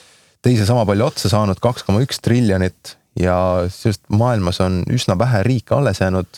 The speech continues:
kelle nii-öelda sisemajanduse kogutoodang oleks suurem kui siis Apple'i turuväärtus.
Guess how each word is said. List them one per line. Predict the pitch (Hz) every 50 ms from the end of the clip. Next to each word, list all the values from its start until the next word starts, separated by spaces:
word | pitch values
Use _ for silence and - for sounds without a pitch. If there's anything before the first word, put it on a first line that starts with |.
| - _ _ _ _ _ _ _ _ _ _ _ -
kelle | 101 104 104 101 95 95
nii-öelda | 101 104 104 98 90 - - 87 90 90 87
sisemajanduse | - - - 120 120 107 95 98 98 92 87 87 95
kogutoodang | 90 - 117 107 117 104 - 101 101 95 92 90 90 87
oleks | 92 90 - - -
suurem | 117 117 110 95 87 87
kui | - 92 90
siis | - - 87 85 - - - - - -
Apple'i | 107 - - 98
turuväärtus. | 98 113 117 110 120 120 - - - 80 - -